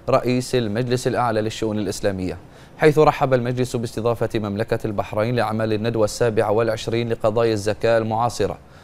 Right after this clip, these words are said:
التي ينظمها صندوق الزكاة والصدقات بوزارة العدل والشؤون الإسلامية والأوقاف،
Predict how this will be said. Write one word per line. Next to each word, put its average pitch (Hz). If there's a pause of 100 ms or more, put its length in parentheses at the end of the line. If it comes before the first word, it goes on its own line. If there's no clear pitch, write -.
(160)
التي 95
ينظمها 101
صندوق 110
الزكاة 107
والصدقات 107
بوزارة 104
العدل 104
والشؤون 107
الإسلامية 104
والأوقاف، 104